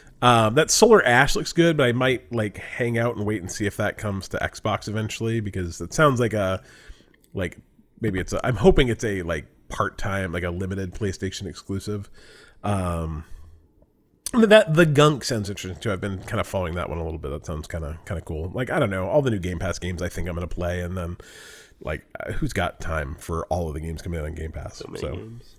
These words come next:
Speaker 1: ah, it's crazy. Like, it's, I keep thinking, like, uh, Far Cry six is on sale right now, and I'm like, "I would really like to get Far Cry six," and I'm like, "But do I just stop everything I'm in the middle of and, and, you know, just play Far Cry six?" There's so many, I don't know.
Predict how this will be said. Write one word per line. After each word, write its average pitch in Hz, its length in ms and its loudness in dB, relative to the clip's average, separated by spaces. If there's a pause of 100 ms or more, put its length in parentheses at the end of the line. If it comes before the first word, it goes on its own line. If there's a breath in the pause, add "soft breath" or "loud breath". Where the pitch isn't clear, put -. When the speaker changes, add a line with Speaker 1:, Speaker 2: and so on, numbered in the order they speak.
Speaker 1:
ah, - 160 0
it's - 160 -4
crazy. 104 640 4
Like, 85 220 -8
it's, - 280 -10 (300 loud breath)
I 131 60 0
keep 208 200 2
thinking, 165 240 6
like, 120 280 2
uh, 95 440 0 (220)
Far 196 180 4
Cry 196 120 4
six - 260 0
is 113 100 -2
on 98 140 -6
sale 92 200 -4
right 85 180 -6
now, 85 100 -2
and 87 80 -2
I'm 82 40 -4
like, 87 180 -4
"I 247 140 6
would 156 140 4
really 165 280 8
like 143 180 6
to - 60 -6
get 131 140 -2
Far 120 180 -2
Cry 104 140 -4
six," - 300 -2
and 110 80 -4
I'm 107 140 -2
like, 104 300 -4 (880 soft breath)
"But - 120 8
do 120 120 2
I 120 60 6
just 117 180 0
stop 113 300 -2
everything 135 380 4
I'm 120 140 4
in 107 60 4
the 104 80 0
middle 123 320 4
of 220 360 6
and, 104 320 4
and, 101 500 -2 (200)
you 110 140 -2
know, 95 360 -4 (120)
just - 200 -6
play 120 120 6
Far 101 200 -4
Cry 85 160 -4
six?" 214 560 4
There's 110 220 -2 (460)
so 175 280 2
many, 110 220 2 (180)
I - 140 -2
don't 78 140 -6
know. 67 140 -8